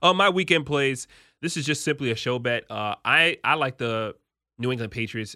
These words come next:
as dogs. Give me them as two and a half dogs to cover the number. It's not really a show bet because they can cover and,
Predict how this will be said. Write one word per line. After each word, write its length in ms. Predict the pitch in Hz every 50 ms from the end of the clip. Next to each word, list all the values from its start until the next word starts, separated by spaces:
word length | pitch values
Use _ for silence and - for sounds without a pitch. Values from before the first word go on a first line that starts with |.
| - 107
as 160 | 107 104 98
dogs. 380 | 101 104 101 104 104 101 - -
Give 100 | 127 123
me 80 | 127
them 180 | 120 113 110 110
as 100 | 104 98
two 120 | - - 120
and 80 | 110
a 40 | 104
half 120 | 107 101 -
dogs 180 | 113 107 104 101
to 60 | 117
cover 160 | - 110 107
the 40 | 104
number. 140 | 110 107 110
It's 100 | 110 165
not 120 | 262 247
really 160 | 180 170 139 117
a 20 |
show 180 | - - 131 127
bet 160 | 123 113 104
because 220 | 110 107 120 110 104
they 80 | 131 139
can 120 | 143 113
cover 380 | - - 123 113 101 101 98 98
and, 260 | 95 95 92 92